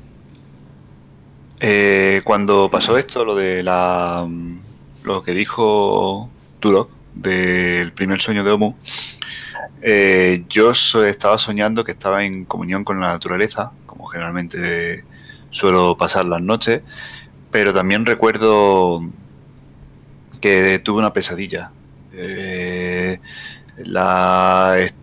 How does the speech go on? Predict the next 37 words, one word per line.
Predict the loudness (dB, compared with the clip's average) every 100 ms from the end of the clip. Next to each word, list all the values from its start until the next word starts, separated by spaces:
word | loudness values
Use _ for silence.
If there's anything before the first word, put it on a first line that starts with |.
| -8
tenía | -2 0 0
mis | 0 0
brazos | 2 0 0 -4
cosidos, | -2 0 0 2 4 4
las | 2 0
piernas | -2 -2 -2
cosidas | -4 -2 0
al | -2
suelo, | 0 0 2 2
los | 2
labios | 0 0
cosidos | -4 -4 -4 -4
entre, | -6 -6 -4 -2 -4 -6 -8 -12 -20 -20 -20 -6
entre | -6 -4 -2
sí, | 0 0 -2 -12 -20 -20 -20 -20 -10
mi | -2 2
lengua | 2 4 4
cosida, | 4 2 2 0 -2 -18 -20 -8
y | -2 0
me | 0
fijo | -2 -2 2
a |
ver | 2 2
si | 0 0 2
es | 4 4 2
un | -2 -8 -4
poquito | -4 -2 -2 -2
lo | 0
que | 0 0
le | 0
pasa | 0 -2
a | -4
Turok, | 0 0 -2
que | -6
tiene | -4 -2
ahí | -2 -4
como | -6 -6 -4 -2 -2 -4 -8 -12